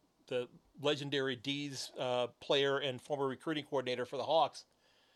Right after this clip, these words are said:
Tony brought up a great point. I mentioned this on, uh, on Tuesday morning, uh, in the live episode, and if you didn't hear that yet, I'll, I'll mention it again here. Tony mentioned that this is, this is basically a situation where you think about Saint Kilda, they have to, for all intents and purposes,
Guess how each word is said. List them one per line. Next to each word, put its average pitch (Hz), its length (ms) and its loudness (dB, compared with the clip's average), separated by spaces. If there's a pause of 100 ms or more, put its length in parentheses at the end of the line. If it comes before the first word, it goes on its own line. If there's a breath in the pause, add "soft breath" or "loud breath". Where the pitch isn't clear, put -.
(240 soft breath)
Tony 240 240 4
brought 143 200 4
up 143 100 2
a 147 60 -4
great 147 260 0
point. 120 220 0
I 127 80 2
mentioned 175 360 0
this 160 200 -2
on, 135 300 0
uh, 127 200 2
on 127 220 -2
Tuesday 160 380 -8
morning, 143 400 0 (580 soft breath)
uh, 127 280 6
in 139 120 -2
the 127 80 2
live 147 280 6
episode, 127 480 0 (120)
and 127 100 -6
if 120 100 -10
you 135 80 -6
didn't 160 200 -4
hear 156 220 -4
that 135 140 2
yet, 127 160 0
I'll, 127 160 2
I'll 135 120 4
mention 139 340 -2
it 120 120 -6
again 143 200 0
here. 123 160 -4 (580 loud breath)
Tony 190 260 4
mentioned 165 340 0
that 139 160 -2
this 185 200 -4
is, 240 100 -10
this 214 240 -4
is - 100 -10
basically 214 520 -2
a 143 40 -2
situation 160 540 -2
where 143 180 0
you 139 120 -4
think - 180 -4
about 185 180 2
Saint 156 220 -2
Kilda, 180 340 2 (420 loud breath)
they 175 260 6
have 196 340 4
to, 135 160 0 (720)
for 175 200 2
all 220 180 6
intents 190 340 -2
and 143 100 -8
purposes, 196 560 -6